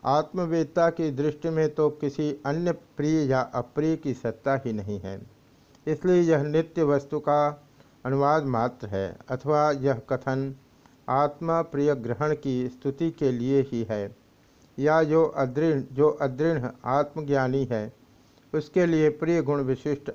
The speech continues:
आत्मा की उपासना का फल बतलाने के लिए है, क्योंकि प्रमायुक्त इस पद में उक यह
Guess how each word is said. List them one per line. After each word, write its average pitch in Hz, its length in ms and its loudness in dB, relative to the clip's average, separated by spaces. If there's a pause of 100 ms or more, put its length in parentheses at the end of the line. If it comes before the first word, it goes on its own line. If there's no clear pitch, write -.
आत्मा 123 440 -2
की 143 160 -4
उपासना 117 560 -2
का 123 200 -4
फल 127 280 -4
बतलाने 117 560 -4
के 127 180 -6
लिए 107 240 -4
है, 95 260 -10 (540)
क्योंकि 156 360 0
प्रमायुक्त 151 720 0
इस 139 260 -6 (120)
पद 151 140 2
में 117 280 -4 (460)
उक 160 320 -4 (100)
यह 147 340 2